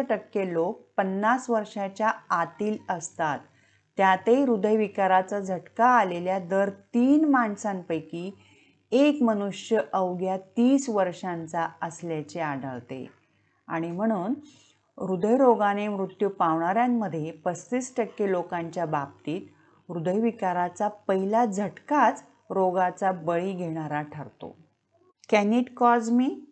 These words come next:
Why me? Genetic predisposition. It shows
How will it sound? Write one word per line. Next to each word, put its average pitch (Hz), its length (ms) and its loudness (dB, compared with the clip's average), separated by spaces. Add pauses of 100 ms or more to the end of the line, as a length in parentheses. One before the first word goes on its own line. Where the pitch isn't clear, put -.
(540)
Why 240 340 8
me? 240 200 2 (1200)
Genetic 220 580 4
predisposition. 156 1160 0 (1080)
It 208 180 0
shows 214 460 -2